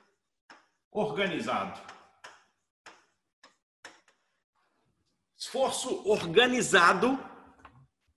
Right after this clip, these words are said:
em torno de um propósito definido. Então, o que eu tava falando aqui pra vocês é muito, é muito importante.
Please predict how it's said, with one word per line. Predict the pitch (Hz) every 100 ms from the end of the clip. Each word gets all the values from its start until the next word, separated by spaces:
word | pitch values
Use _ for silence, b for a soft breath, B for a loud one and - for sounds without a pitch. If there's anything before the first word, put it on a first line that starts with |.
| _ _ - - b b b _ _ _ _
em | 220 -
torno | 202 196 185 247 - -
de | 135 214
um | 233
propósito | 240 - 180 170 -
definido. | 156 156 156 117 95 - - _ _ _ _ _ _ _ _
Então, | 139 143 262 254 101 - - - -
o |
que | -
eu | 208
tava | 269 269
falando | 254 240 240
aqui | 208 202
pra | 214
vocês | 190 165 202 226
é |
muito, | 233 247 262
é | - 165
muito | 202 240 240
importante. | 233 - 220 208 - - -